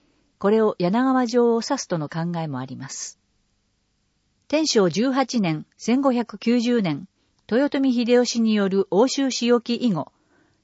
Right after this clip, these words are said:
柳川城は蒲生氏里、上杉景勝の家臣が統治しますが、寛文四年、千六百六十三年、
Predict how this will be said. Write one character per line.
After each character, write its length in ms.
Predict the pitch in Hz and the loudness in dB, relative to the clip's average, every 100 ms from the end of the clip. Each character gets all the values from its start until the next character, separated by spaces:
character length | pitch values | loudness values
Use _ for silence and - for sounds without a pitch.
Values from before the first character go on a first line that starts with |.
| - | -4
柳 240 | 185 254 | 0 2
川 240 | 269 254 226 | 4 2 2
城 200 | 233 180 | 2 2
は 200 | 160 - _ _ - | 0 -4 _ _ -2
蒲 420 | 175 220 277 262 | 0 2 2 2
生 80 | 233 | 0
氏 140 | 208 | -2
里、 420 | 208 185 160 - - _ - | -2 -2 -4 -8 -12 _ -2
上 180 | 220 | 0
杉 300 | 269 277 269 | 0 0 -2
景 260 | 240 226 254 | 0 0 0
勝 220 | 233 208 | -2 -4
の 80 | 185 | -4
家 160 | - 262 | -2 -4
臣 220 | - 196 | -2 -2
が 80 | 175 | -2
統 200 | 240 214 | -2 -4
治 100 | - | -4
し 120 | - | -6
ま 140 | 165 | -6
す 160 | 165 156 | -6 -8
が、 160 | 156 - _ _ _ _ _ | -10 -12 _ _ _ _ _
寛 280 | 226 269 247 | 0 2 4
文 240 | 240 226 | 4 4
四 140 | 196 | 2
年、 260 | 185 175 - _ _ | 0 -2 -4 _ _
千 260 | - 247 | -2 0
六 160 | 269 262 | 2 0
百 220 | 196 - | -4 -2
六 240 | 175 165 240 | -2 -2 -2
十 180 | 254 | -2
三 300 | 240 247 214 | 0 0 2
年、 240 | 170 147 | 0 -4